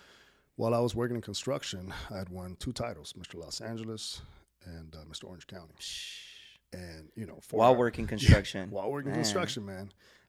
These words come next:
Speaker 1: And, you know, sleeping four hours, being a husband, being a father, like, it was just, like, no excuse.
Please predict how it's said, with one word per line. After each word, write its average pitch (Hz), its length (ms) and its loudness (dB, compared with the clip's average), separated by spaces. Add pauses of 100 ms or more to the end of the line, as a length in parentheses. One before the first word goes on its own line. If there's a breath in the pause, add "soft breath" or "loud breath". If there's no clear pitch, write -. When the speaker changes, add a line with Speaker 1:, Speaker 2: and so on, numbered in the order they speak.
(120)
Speaker 1:
And, 92 300 -6
you 156 60 2
know, 101 160 0
sleeping 85 400 -8
four 85 260 -6
hours, 110 720 -2
being 78 200 -14
a - 40 -16
husband, 104 500 -8
being 78 180 -14
a - 40 -18
father, 104 600 -8
like, 80 280 -14
it 101 80 -8
was 90 140 -10
just, 80 160 -14
like, 78 180 -16
no 92 140 -12
excuse. - 540 -10